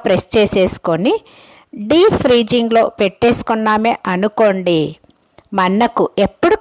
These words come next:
కావాలి అంటే అప్పుడు ఈ మ్యాంగో పల్ప్ తీసేసుకొని మ్యాంగో జ్యూస్ను తాగొచ్చు. లేదు అనుకుంటే ఈ పల్పుతోటి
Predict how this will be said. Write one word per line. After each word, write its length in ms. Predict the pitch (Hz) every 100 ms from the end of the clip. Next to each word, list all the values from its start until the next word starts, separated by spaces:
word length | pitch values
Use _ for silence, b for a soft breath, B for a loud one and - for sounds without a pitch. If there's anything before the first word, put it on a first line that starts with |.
| 240
కావాలి 500 | 196 202 233 254 277 -
అంటే 240 | 202 196 240 - 214
అప్పుడు 320 | 208 - 220 - -
ఈ 40 | 220 196
మ్యాంగో 340 | 185 180 214 247 247
పల్ప్ 300 | 185 180 - 220
తీసేసుకొని 960 | 202 196 - 208 - - 180 156 175 311 - B B B - 214
మ్యాంగో 400 | 190 202 226 233 196 -
జ్యూస్ను 500 | 202 196 - 214 240 - -
తాగొచ్చు. 600 | 185 185 190 208 - 202 208 B B -
లేదు 340 | 226 247 285 320 -
అనుకుంటే 460 | 233 220 214 208 311 - - 262
ఈ 40 | 311 370 -
పల్పుతోటి 840 | 202 202 277 277 262 226 202 247